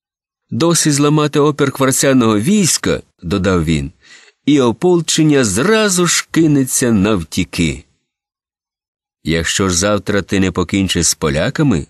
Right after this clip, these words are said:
сказав хан, — «я відправлю тебе до їхнього короля з мотузкою на шиї». Обидва полководці розійшлися однаково знервовані. Хмельницький підозрював, що Іслам Гірей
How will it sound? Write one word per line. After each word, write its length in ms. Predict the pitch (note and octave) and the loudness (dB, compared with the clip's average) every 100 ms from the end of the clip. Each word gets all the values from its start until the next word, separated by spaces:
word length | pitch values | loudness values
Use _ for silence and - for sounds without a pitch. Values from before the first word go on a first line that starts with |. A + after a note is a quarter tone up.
| _ _ | _ _
сказав 440 | - D2+ D2 C#2+ | -6 -4 -4 -6
хан, — 360 | - C2+ A#1 - _ _ _ - - - - | -6 -8 -8 -14 _ _ _ -20 -20 -16 -4
«я 240 | D#2+ E2+ | -2 0
відправлю 520 | F2+ - G2+ G#2+ G2+ | -2 -2 -2 0 0
тебе 260 | F#2+ G2+ G2 | -2 -2 0
до 60 | |
їхнього 460 | G2 G#2+ - G2+ F#2 | 2 0 0 0 0
короля 400 | - G2 G#2+ A2 | 0 0 2 0
з 60 | G2 | 2
мотузкою 640 | A2+ A2+ C#3 G#2 G2 F2+ | 0 0 0 0 0 0
на 100 | E2+ | 0
шиї». 480 | D#2+ E2+ D2+ B1+ - _ _ _ _ _ _ _ _ _ _ _ | 0 -2 -2 -6 -16 _ _ _ _ _ _ _ _ _ _ _
Обидва 440 | E2 D#2+ F2 D2+ C#2 | -6 -2 -2 -2 -4
полководці 760 | C#2+ C2+ D2+ G#2+ - - - _ _ _ _ _ | -6 -6 -4 -2 -2 -6 -8 _ _ _ _ _
розійшлися 840 | D#2+ D#2 D#2 - G#2 B2+ - G2+ - - | -4 -4 -4 -2 -2 0 -2 -4 -6 -6
однаково 560 | G#2 F2+ F#2 - D2 | -2 -2 -2 -4 -6
знервовані. 680 | C#2+ C#2+ C2 C2+ A#1+ A1 A#1 _ _ _ _ _ _ _ _ _ _ _ | -6 -8 -8 -8 -8 -12 -20 _ _ _ _ _ _ _ _ _ _ _
Хмельницький 600 | _ G#2 F3 E3+ - D#3 | _ 0 2 0 0 0
підозрював, 680 | D#3 D#3+ C3+ F2+ E2 D2+ | 0 0 0 0 0 -2
що 160 | - F2+ | -2 -2
Іслам 380 | E2+ - A2+ G#2+ | -2 -2 0 0
Гірей 420 | F2 G#2 A2 | 0 0 -2